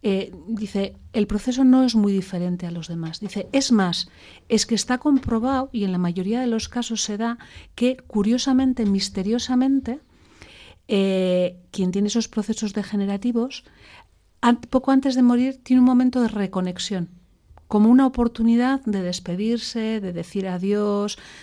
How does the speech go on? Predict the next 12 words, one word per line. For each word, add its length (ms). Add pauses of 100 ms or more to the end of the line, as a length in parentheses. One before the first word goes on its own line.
(140)
de, 520 (100)
de, 240 (120)
dice, 400
"y 140
es 120
algo 400
muy, 360
muy 260
habitual", 580
¿no? 140
Entonces 220
dice, 260